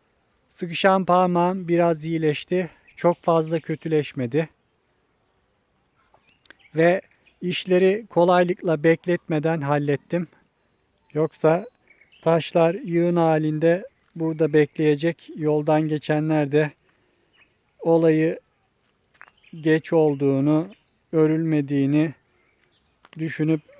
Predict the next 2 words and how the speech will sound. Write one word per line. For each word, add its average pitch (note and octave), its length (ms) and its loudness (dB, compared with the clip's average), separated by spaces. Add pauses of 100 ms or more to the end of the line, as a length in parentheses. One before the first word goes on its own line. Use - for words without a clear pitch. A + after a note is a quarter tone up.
(200)
söylenecekti D#3 960 0 (960)
ve D3+ 260 2